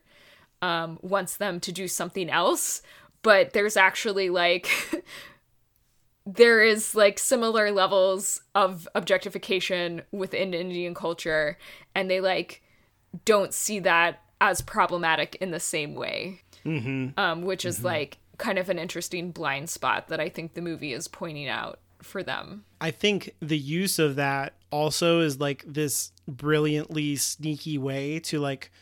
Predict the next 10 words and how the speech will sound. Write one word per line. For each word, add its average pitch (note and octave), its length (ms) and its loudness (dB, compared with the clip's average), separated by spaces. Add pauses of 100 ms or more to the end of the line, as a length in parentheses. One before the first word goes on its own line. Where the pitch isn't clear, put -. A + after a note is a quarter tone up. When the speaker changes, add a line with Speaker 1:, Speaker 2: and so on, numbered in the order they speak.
(140)
Speaker 2:
celebrate C#3+ 920 -2 (340)
and, C3+ 320 -4
like, B2+ 340 -10 (120)
also, D3 400 0
like C3+ 160 -6
you C#3+ 80 -6
say, C#3+ 200 -2
problematize C#3 1000 -2 (220)
Bollywood C3 800 -2 (140)
movies. C3+ 680 -4